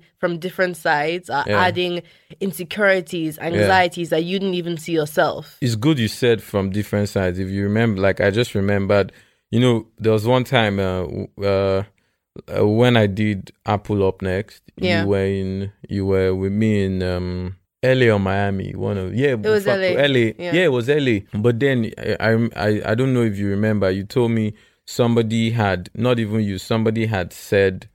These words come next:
Speaker 2: I wasn't posting you enough, or somebody had said you were posting me too much. And that was, like, external.
Speaker 1: Yes, okay.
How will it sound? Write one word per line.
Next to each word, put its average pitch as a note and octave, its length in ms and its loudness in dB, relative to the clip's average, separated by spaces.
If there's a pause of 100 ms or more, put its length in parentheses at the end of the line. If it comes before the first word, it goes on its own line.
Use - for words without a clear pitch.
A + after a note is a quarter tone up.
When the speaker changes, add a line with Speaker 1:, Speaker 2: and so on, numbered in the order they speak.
(200)
Speaker 2:
I G2 120 0
wasn't F#2+ 360 0
posting F#2 360 -4
you F2+ 120 -2
enough, F2+ 460 -6
or F#2 100 0
somebody A2 400 2
had F#2 180 0
said F#2+ 260 0
you F2+ 140 -4
were F2+ 160 0
posting G2+ 400 -2
me F#2 100 -2
too F2+ 240 -8
much. E2+ 460 -8
And A2 220 6
that C3 140 8
was, A#2 280 4
like, F2 340 0 (360)
external. F#2+ 1000 0 (240)
Speaker 1:
Yes, C#4+ 560 0
okay. B3+ 760 2